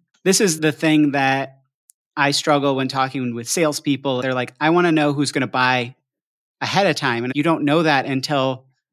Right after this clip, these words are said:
you're interacting with them. It's like dating. It's not that you go and go, "Oh, I like their profile, therefore I'm going to propose."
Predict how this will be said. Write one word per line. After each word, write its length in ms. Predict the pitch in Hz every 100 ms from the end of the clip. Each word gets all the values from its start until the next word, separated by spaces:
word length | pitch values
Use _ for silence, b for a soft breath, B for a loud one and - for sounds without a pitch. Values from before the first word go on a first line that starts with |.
| _
you're 120 | 131 -
interacting 560 | 147 139 135 147 139 120
with 140 | -
them. 120 | 120
It's 120 | 127 170
like 180 | 147
dating. 540 | - 156 147 123 113 117 B B -
It's 200 | 131 175
not 220 | 165 151
that 120 | 151
you 120 | 143
go 260 | 143 139 139
and 120 | 127
go, 240 | 139 127 -
"Oh, 160 | 160
I 80 | 147
like 200 | 147 156
their 120 | 156
profile, 500 | - 160 151 151 135
therefore 480 | 123 131 131 147 131
I'm 140 | 123 123
going 180 | 123 120
to 60 |
propose." 800 | 113 - 185 175 117 123 156